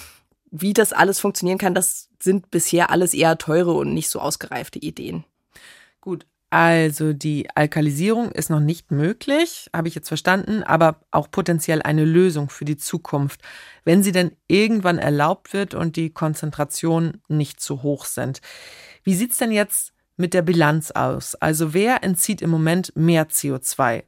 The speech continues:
Speaker 2: Das Meer oder das Land?
Speaker 1: Also laut letztjährigem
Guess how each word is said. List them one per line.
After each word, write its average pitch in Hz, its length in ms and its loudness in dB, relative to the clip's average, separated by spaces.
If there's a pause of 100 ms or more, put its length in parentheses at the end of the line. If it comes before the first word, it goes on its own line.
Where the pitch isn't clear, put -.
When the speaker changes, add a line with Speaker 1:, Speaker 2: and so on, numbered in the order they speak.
(120)
Speaker 2:
Das - 240 -2
Meer 214 420 2 (240)
oder 185 240 -2
das 175 220 -4
Land? - 360 -8 (460)
Speaker 1:
Also 160 220 4
laut 156 240 4 (100)
letztjährigem 180 800 0